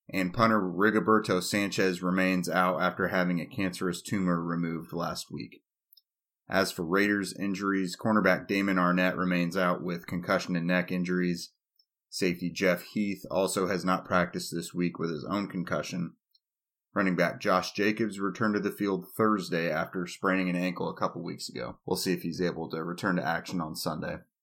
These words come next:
Next up, to learn more about the Raiders, let's get our interview started with Dennis Ackerman, who hosts the Believe in Raiders podcast.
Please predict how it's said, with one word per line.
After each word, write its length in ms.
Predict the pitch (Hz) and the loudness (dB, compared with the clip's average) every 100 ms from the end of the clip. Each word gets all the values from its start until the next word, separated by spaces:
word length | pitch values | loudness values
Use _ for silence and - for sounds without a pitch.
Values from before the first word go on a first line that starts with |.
| _ _ _ _ _ _ | _ _ _ _ _ _
Next 380 | 92 123 160 - - | 4 4 4 -2 4
up, 360 | 104 104 - - - - | 6 6 8 12 12 12
to 120 | - 107 | 8 6
learn 240 | 107 104 | 6 6
more 220 | 101 104 | 6 8
about 260 | 98 101 101 | 12 10 8
the 100 | 98 | 4
Raiders, 420 | 92 92 92 98 | 2 2 0 -2
let's 200 | 107 - | -4 -2
get 200 | - 113 | 4 8
our 200 | 104 98 | 8 6
interview 360 | 113 104 95 90 | 2 0 0 -4
started 440 | - 90 90 87 | 2 4 4 2
with 220 | 87 87 | -2 -2
Dennis 380 | 98 101 104 - | -2 0 0 -2
Ackerman, 540 | - 98 - 85 90 - | 0 0 0 -6 -6 -6
who 180 | 95 87 | -6 0
hosts 260 | 95 90 - | 0 0 -4
the 100 | 92 | -6
Believe 380 | 87 92 104 | -2 0 0
in 80 | 101 | 0
Raiders 380 | 101 95 85 - | 2 2 0 -6
podcast. 560 | - 64 - - - | -6 -6 -4 -6 -6